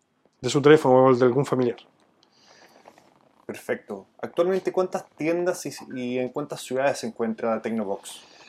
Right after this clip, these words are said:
Speaker 1: Ya, em, ¿cuántas tiendas? Tenemos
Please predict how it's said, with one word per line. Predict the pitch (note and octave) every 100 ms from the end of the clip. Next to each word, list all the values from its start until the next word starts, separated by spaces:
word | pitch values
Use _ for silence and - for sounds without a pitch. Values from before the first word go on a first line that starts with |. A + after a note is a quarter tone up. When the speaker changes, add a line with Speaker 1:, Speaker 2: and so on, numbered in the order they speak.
| - - - _
Speaker 1:
Ya, | B2 - - - -
em, | B2 B2+ B2+ B2+ B2 A#2+ A#2 A2 A2 _ _ - - _ _ -
¿cuántas | F#3 G3
tiendas? | - C3 A#2 -
Tenemos | C3 C#3+ D3 C#3+